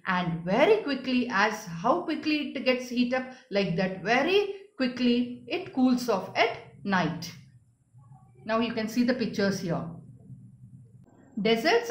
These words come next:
are an important part of nature's great plan. They are there like the dense forest and the deep oceans. So now these deserts are very much important. Okay, and they are there like the dense forest.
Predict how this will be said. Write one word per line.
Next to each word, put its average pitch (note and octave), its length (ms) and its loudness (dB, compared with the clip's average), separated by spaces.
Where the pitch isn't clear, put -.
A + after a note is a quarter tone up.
are G3 420 0
an C#4+ 200 2
important F#4+ 640 0
part A#3 360 6
of F3+ 160 -2
nature's A#3+ 500 0
great G#3+ 420 2
plan. E3+ 280 -2
They G#3+ 140 4
are F#3+ 300 6
there A3 340 2
like G3 240 0
the F3+ 80 0
dense A#3 400 0
forest F#3 540 -2
and E4+ 260 4
the C#4+ 140 -2
deep C#4 360 -4
oceans. G#3 580 2
So B3+ 200 0
now B3+ 220 4
these D4+ 280 0
deserts A#3 440 0
are G#3+ 280 4
very B3 220 2
much G4 320 -6
important. E3 540 -4
Okay, G3+ 400 -6
and G#3+ 240 2
they B3 160 6
are B3 300 6
there B3+ 460 6
like G3+ 280 0
the G#3+ 80 2
dense A3+ 400 0
forest. - 420 -4